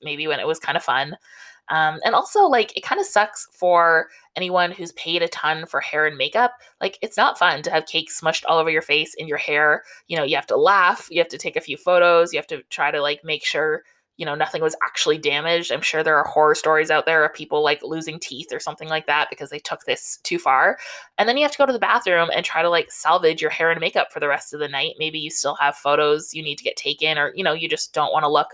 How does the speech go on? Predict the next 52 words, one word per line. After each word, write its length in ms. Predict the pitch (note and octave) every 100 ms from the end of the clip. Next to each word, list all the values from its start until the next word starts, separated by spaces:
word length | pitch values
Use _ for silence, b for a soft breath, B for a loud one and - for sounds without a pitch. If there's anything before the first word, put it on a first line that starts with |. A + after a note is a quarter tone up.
| D3
a 40 |
mess. 520 | D3 D3 F3 - - - B B B
Um, 300 | F3 E3+ -
so 80 |
it 80 | A3+
kinda 160 | F4 G#4+
sucks. 480 | - B3 - - -
So 340 | - F3 F3 - B B _
for 120 | G3+
us, 240 | G3+ D4
we're 140 | G#3+ A#3
not 180 | D4+ C4+
doing 240 | G#3 G3+
the 60 | F3+
cake 240 | - E3
at 80 | D3+
all. 280 | - D3+ D#3+ -
And 100 | G#3
by 140 | A#3
that, 240 | A#3+ B3 A#3
I 40 |
don't 200 | F#3+ F3+
mean 140 | G#3 G#3
we're 80 |
not 160 | F#3 D3+
having 240 | - E3+
dessert. 360 | E3+ D#3+ D3 - -
Big 160 | F#3+ F#3+
fan 200 | E3 D#3
of 40 |
dessert, 340 | D3+ D3 C#3 - _
totally 340 | - G#3 F3+ C#3+
having 240 | A#2+ B2
dessert, 300 | C3+ B2+ C#3+ - B B
but 100 | G3
we're 80 | G#3+
not 200 | A3+ -
having 260 | A3+ A#3
a 180 | G#3+ G#3
big 240 | E3+ E3+ -
cake 340 | - E3 -
that 140 | - G#2+
we're 80 | D#3+
cutting 320 | - D3 D3+
into, 340 | D3+ - D3
'cause 140 | D3+ E3
I 60 |
just 180 | A3 B3+
really 240 | F#3 F#3
did 160 | E3+ F3
not 240 | D#3+ D#3
want 340 | C#3+ D3 C#3+